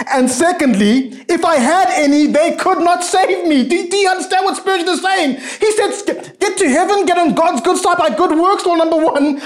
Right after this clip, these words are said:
I don't have any good works. <laughs> And number two, even if I did, good works, if you read scripture and understand Jesus and understand God, they're not gonna get you on God's good side.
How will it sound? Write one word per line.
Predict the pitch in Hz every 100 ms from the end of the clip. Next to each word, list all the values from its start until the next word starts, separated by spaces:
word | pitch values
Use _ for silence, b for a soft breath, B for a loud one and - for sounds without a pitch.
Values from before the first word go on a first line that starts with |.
| B
I | 269
don't | 320 339
have | 339 370
any | 330 285
good | 262 208
works. | 214 214 - -
<laughs> | 294
And | 269
number | 240 269 285
two, | - 381 339
even | 320 403 392
if | 349
I | 339 294
did, | - 294 302 - B B -
good | 320 320
works, | 302 311 311
if | 311
you | 294 269
read | 311 -
scripture | - 302 -
and | 269
understand | 262 240 247 277 254
Jesus | 254 269 262
and | 262
understand | 247 240 247 262 247 175
God, | 247 247 254
they're | 254
not | 254 294 -
gonna | 294 277
get | 208 269 269
you | 277
on | 254 220
God's | 240 240 233 233 B B -
good | 247 247
side. | - 247 254 208 -